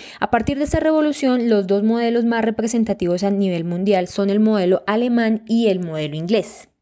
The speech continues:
Vamos entonces a hablar acerca del primero de ellos, el modelo alemán o Bismarck o modelo bismarckiano, llamado así por su fundador Otto von Bismarck.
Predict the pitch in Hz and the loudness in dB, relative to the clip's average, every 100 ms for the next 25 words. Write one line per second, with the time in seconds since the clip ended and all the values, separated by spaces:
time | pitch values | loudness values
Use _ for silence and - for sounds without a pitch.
0 | _ - _ _ _ 254 302 349 269 226 | _ -20 _ _ _ -6 -4 -4 -2 -2
1 | 226 247 240 196 185 - 220 208 202 208 | 0 -2 0 0 0 -2 -2 -2 -2 2
2 | 208 220 220 202 185 170 185 220 214 175 | 2 2 2 2 2 2 4 4 2 0
3 | - 190 202 190 180 185 202 208 208 214 | -2 0 2 2 2 4 4 2 0 0
4 | 233 240 240 214 220 - 196 214 226 220 | 0 0 2 2 -2 -2 0 2 2 -2
5 | - 180 233 214 185 202 214 - - 185 | -8 -2 0 0 0 -2 -4 -10 -4 -2
6 | 180 196 175 175 185 180 214 202 208 208 | 0 0 0 -2 -2 0 0 2 0 0
7 | - 220 175 196 220 - - 208 214 208 | -2 -2 -4 -8 -12 -18 -6 0 2 2
8 | 202 208 226 220 214 - 233 226 220 214 | 2 0 -2 -2 -4 -4 0 2 4 2
9 | 214 - 226 226 226 226 220 240 240 208 | 2 0 -2 0 0 2 2 0 0 -4
10 | - - - | -4 -10 -12